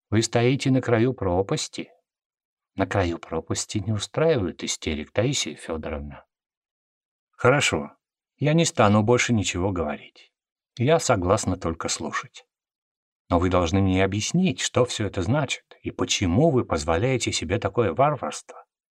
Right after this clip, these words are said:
«Жажда золота, Таисия Фёдоровна, жажда золота», усмехнулся Бураков. «В сущности, все мы в этом мире золотоискатели,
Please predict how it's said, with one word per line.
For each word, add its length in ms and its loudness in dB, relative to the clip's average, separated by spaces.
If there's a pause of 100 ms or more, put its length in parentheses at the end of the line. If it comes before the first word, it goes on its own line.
(560)
«Жажда 460 4
золота, 720 2
Таисия 500 -2
Фёдоровна, 720 -8 (140)
жажда 480 0
золота», 800 -6 (280)
усмехнулся 600 -6
Бураков. 520 -10 (540)
«В 80 -14
сущности, 460 2
все 240 2
мы 140 4
в 40 2
этом 260 0
мире 240 0
золотоискатели, 1120 -4